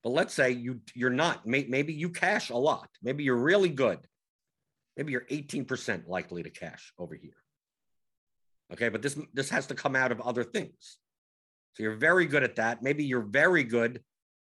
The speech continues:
You're exce-, you're exceptionally good at third place. You're slightly better than average at second place,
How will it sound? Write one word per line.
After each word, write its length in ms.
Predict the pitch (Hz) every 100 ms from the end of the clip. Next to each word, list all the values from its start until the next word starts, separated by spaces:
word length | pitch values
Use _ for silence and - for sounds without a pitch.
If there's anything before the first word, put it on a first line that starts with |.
| _ _ _ _ _ _ -
You're 140 | 120
exce-, 320 | 117 - 185 135
you're 220 | 135 131
exceptionally 720 | 120 - - 247 - 240 240
good 200 | 190 214
at 140 | 208 214
third 260 | 214 -
place. 480 | 127 110 123 - - _ _ _ _ _ _ _ _ _ _ _ _ 113
You're 300 | 147 139 - _ _ _ _ _ -
slightly 380 | 202 220 220
better 240 | 185 190 175
than 120 | 151
average 400 | 151 131 117 113
at 120 | 107
second 320 | 175 - 98
place, 400 | 90 82 85 -